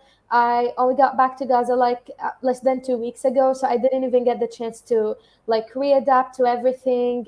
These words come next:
and readapt to where I am. So the, just things, like, going, like, literally with no time, everything is, was going one after the other. I did not get the chance to reflect on anything.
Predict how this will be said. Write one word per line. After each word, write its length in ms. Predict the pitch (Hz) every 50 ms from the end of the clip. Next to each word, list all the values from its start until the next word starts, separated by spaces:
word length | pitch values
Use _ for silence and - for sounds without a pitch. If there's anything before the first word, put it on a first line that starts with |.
| -
and 440 | - 233 233 226 226 220 226 226 220
readapt 380 | 240 254 240 233 247 240 240 240
to 100 | - 220
where 220 | 220 220 214 202
I 100 | 202 208
am. 540 | 208 247 277 302 302 302 302 294 294 285 277 _ _ _ _ _
So 640 | _ - - 262 247 233 233 233 226 226 226 226 - - - 220
the, 160 | 240 262 277 - 254
just 240 | 220 285 285 285 -
things, 260 | 330 330 320 320 294
like, 220 | 294 302 302 240 226
going, 520 | 277 285 269 262 262 262 269 269 247 220 _ _ _ _ _ _ _ _ _ _ _ _ _ _
like, 220 | - 254 254 254
literally 340 | 277 277 262 269 277 277 285
with 140 | 269 277 226
no 180 | 247 247 240 247
time, 380 | 247 254 254 247 247 247 247 247
everything 340 | 254 254 233 254 254 262 254
is, 100 | 254 220
was 280 | 233 233 233 226 220 220
going 420 | 233 233 226 233 233 233 233 233 - _ _ _ -
one 160 | 247 240 240
after 340 | 240 233 233 - 247 233 226
the 120 | 233 226
other. 280 | 220 220 226 240 247 247
I 60 | - 247
did 140 | 240 254
not 200 | 254 254 254 240
get 160 | 240 247 247 -
the 80 | 240
chance 260 | - - 247 240 233 -
to 100 | - 247
reflect 460 | 233 226 233 - 247 233 233 233 -
on 240 | - 226 220 214 208 -
anything. 600 | - 269 285 294 294 294 - 302 294 285 294 294